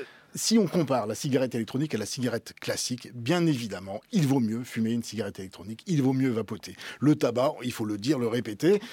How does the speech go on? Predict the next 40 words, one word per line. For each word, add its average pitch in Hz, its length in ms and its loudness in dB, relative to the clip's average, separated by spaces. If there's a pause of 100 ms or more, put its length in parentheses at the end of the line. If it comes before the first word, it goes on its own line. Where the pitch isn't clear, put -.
c'est - 220 -4
une 131 100 2
arme 135 140 2
de 120 80 0
destruction 113 440 -4
massive, 147 520 2
c'est 120 220 -2
un 113 200 -2
assassin 131 480 0
qui 113 140 -4
tue 117 140 -8
deux 139 100 -2
cents 123 160 -4
personnes 117 300 -4
par 104 120 -10
jour 107 180 -10
en - 60 -16
France. 190 360 0 (320)
Et 135 160 0 (100)
évidemment, 160 640 4 (240)
contrairement 143 420 0
à 135 40 -2
ce - 40 -16
que 143 80 -2
j'ai 117 140 0
pu 139 160 0
lire, 147 280 4 (280)
euh, 120 320 4 (100)
on 135 140 -2
n'est 110 140 0
pas 110 120 -2
là 147 160 0
pour 110 220 -2
dire 139 180 2
il 120 120 2
vaut 117 100 0
mieux 123 240 0
fumer 117 320 -2
du 95 120 -10
tabac 123 280 -4